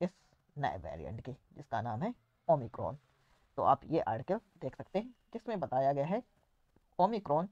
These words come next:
छः गुना ज़्यादा इन्फेक्शियस है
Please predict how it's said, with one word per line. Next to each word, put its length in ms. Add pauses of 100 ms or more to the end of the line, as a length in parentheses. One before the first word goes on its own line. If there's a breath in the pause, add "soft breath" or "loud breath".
(1120)
छः 260
गुना 260 (340)
ज़्यादा 380 (1900)
इन्फेक्शियस 640
है 160